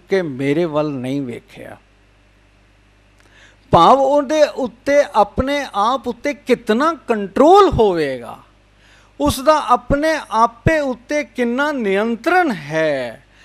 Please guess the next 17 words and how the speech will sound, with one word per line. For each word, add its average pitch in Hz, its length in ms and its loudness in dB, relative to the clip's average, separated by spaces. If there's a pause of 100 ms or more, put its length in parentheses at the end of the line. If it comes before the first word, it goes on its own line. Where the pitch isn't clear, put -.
(320)
ਕਹਿੰਦਾ 185 260 -2
ਹੈ 220 100 -2
ਕਿ 202 320 -10 (440)
ਇਹੋ 254 280 0
ਜਿਹਾ 220 280 -2
ਲੀਡਰ 175 500 -4 (420)
ਕਿਧਰੇ 277 380 -2
ਕਿਧਰੇ, 185 580 -4 (100)
ਕਿ 202 160 -4 (240)
ਇੰਨਾ 285 480 2
ਆਪਣੇ 269 480 -2
ਆਪੇ 208 360 -2
ਉੱਤੇ 277 400 -6
ਕੰਟਰੋਲ, 214 600 -8 (460)
ਇਹ 214 240 4
ਗੱਲ 160 420 0 (600)
ਕਿ 170 180 -6